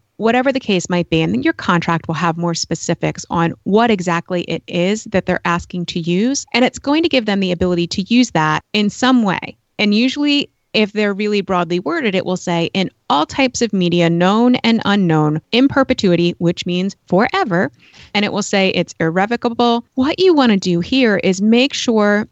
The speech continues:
that you know exactly what they're using, how long they can use it for, and in what contexts and on what channels. So most of the time, we tell influencers, "Try to make sure this is narrow.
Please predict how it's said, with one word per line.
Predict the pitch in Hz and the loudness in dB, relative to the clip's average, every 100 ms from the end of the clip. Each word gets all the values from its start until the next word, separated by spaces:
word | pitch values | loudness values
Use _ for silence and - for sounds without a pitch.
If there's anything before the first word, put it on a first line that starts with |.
| _ | _
that | 185 180 175 170 - - | -2 2 2 0 -2 -4
you | 214 233 | 2 4
know | 214 - | 2 0
exactly | 170 180 180 254 262 | -4 -2 -2 0 0
what | 262 | 0
they're | 269 269 | 0 0
using, | 175 175 175 175 185 _ _ | 2 2 0 0 -4 _ _
how | - 214 240 | -2 0 2
long | 262 | 2
they | 233 208 | 0 0
can | 190 | 0
use | 170 165 214 | 2 0 0
it | - | 0
for, | 240 240 247 - - - | 2 2 2 -2 -16 -4
and | 196 | 0
in | 202 190 | 0 0
what | 208 - | -2 -4
contexts | - 208 - 240 247 - - - | -6 -6 -2 -4 -4 -14 -16 -6
and | 185 | 0
on | 180 170 | 0 0
what | - | -4
channels. | - - 156 - - - | -6 -6 -6 -6 -10 -12
So | - 240 214 208 - | -2 0 2 0 -2
most | 240 302 381 | 0 0 -2
of | 349 | -8
the | 302 | -6
time, | - 165 156 160 - - | -4 -2 0 -2 -6 -12
we | - 202 240 | -4 0 0
tell | - 254 202 | 0 -2 0
influencers, | 190 190 180 196 190 | 0 0 0 0 -2
"Try | - 285 | -2 0
to | 330 | 2
make | 320 | 0
sure | - 226 | 0 0
this | 202 - | 0 0
is | 170 | 0
narrow. | 165 156 - - | 0 0 -2 -6